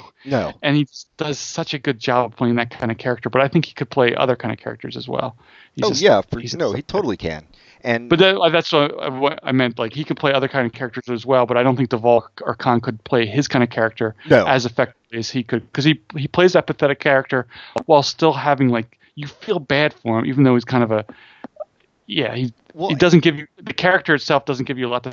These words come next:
Speaker 2: feel bad, bad for, but his, his, his performance puts it there.
Speaker 1: Yeah, I don't know that anybody has ever played a pathetic character better than he does with Fredo. Like, it's
Speaker 2: Yeah.
Speaker 1: you can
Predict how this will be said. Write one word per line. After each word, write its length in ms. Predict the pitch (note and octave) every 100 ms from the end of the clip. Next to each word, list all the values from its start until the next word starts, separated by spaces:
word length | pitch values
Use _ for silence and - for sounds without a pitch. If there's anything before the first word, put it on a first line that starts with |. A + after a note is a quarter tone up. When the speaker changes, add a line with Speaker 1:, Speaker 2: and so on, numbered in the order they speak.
| -
Speaker 2:
feel 140 | B2+
bad, 260 | A#2 A#2+ - -
bad 180 | B2 B2
for, 160 | B2
but 180 | A2+ A#2+ _ _
his, 400 | A#2+ - C3+ B2 A#2
his, 200 | D#3 C#3 - _
his 300 | A#2+ C3+ B2
performance 500 | - A#2+ C3+ A#2+ A2 - _ - _
puts 200 | - C#3
it 120 | A#2 B2
there. 200 | A#2+ A2+ _
Speaker 1:
Yeah, 160 | F3 E3+
I 120 | B2
don't 240 | B2 C#3 C3
know 120 | B2
that 160 | A2+ - C#3
anybody 440 | B2 A#2+ G#2+ F#2+
has 180 | G2 E2+
ever 220 | A2 A2+
played 500 | G2 - F2 F2 D#2 - _
a 80 | E2+
pathetic 400 | - - F2 -
character 400 | G2+ F2 - E2
better 240 | E2+ D#2+
than 320 | D#2+ D#2+ D2+ _
he 180 | - F2
does 300 | D#2+ D#2 D#2+
with 100 | -
Fredo. 420 | F2 E2 D2+ C#2
Like, 200 | D2 -
it's 240 | A#2+ - -
Speaker 2:
Yeah. 180 | C3+ A2+ - - _ _ -
Speaker 1:
you 80 | B2+
can 240 | B2+ G#2